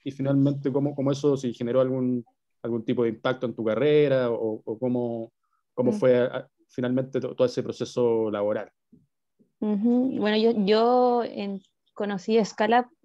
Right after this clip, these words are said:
Speaker 2: antes de la pandemia, entré a Angular, de hecho fue presencial. Así que
Speaker 1: Ujú.
Speaker 2: ahí estuve estu-, estudiando Angular y fue súper entrete, eh, la oficina,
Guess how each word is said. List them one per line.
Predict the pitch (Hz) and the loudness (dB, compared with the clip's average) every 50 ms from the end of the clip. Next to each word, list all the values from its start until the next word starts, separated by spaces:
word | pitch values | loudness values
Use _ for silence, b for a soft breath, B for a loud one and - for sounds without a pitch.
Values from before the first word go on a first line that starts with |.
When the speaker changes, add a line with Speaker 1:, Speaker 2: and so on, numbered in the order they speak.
| _ - - - | _ -20 -8 -2
Speaker 2:
antes | - 226 247 269 269 285 240 | 0 2 2 2 2 2 0
de | 208 214 214 196 | 0 0 2 2
la | 196 190 | 2 2
pandemia, | 190 185 180 180 180 180 185 202 220 254 262 269 - - | 0 0 -2 -2 -2 -2 -2 -2 -4 -4 -4 -6 -8 -8
entré | 220 202 196 - 202 202 208 208 | -8 -8 -8 -6 -4 -2 -2 0
a | 196 190 185 202 | 0 0 0 -2
Angular, | 226 233 220 208 190 190 208 - _ _ - | -2 -2 -2 -2 -2 -4 -4 -6 _ _ -12
de | 233 208 202 | -10 -8 -8
hecho | 202 - 214 190 | -6 -6 -8 -6
fue | - 220 208 202 202 202 202 | -2 -2 -2 0 0 -2 -4
presencial. | 196 - 185 180 185 180 180 175 - 240 208 185 _ _ _ _ _ _ _ _ _ _ _ _ _ _ _ | -2 -4 -4 -4 -4 -8 -6 -4 -4 -4 -4 -4 _ _ _ _ _ _ _ _ _ _ _ _ _ _ _
Así | - 208 202 196 - 226 214 214 | -2 -2 -2 0 -2 -4 -6 -4
que | - 220 214 208 208 202 | -2 0 2 2 4 4
Speaker 1:
Ujú. | 190 | 2
Speaker 2:
ahí | 185 196 214 220 226 233 | 2 2 0 0 0 0
estuve | 226 202 - 233 226 226 220 196 | 0 0 0 -2 0 0 0 -2
estu-, | - 220 220 214 | -4 -6 -4 -4
estudiando | - 208 185 - 214 214 220 226 233 233 220 | -4 -6 -6 -4 -2 -2 0 0 0 0 0
Angular | 214 226 233 247 254 254 233 262 247 262 262 262 269 277 269 | 2 2 2 0 0 0 -2 -2 0 0 0 2 0 0 -2
y | 262 233 226 214 202 | -4 -6 -8 -10 -10
fue | _ - 226 220 220 202 | _ -8 -6 -6 -6 -6
súper | - 233 214 226 220 | -6 -6 -4 -4 -4
entrete, | 208 202 202 - 226 226 233 233 - 247 240 233 240 240 240 247 226 214 208 | -4 -4 -4 -2 -2 -2 -2 -2 -2 0 0 0 0 0 -2 -2 -4 -4 -4
eh, | 202 | -4
la | 196 202 | -4 -6
oficina, | 196 - _ - - 220 226 226 226 233 226 226 226 233 | -6 -8 _ -12 -8 -4 -2 -2 -2 -2 0 0 -2 -2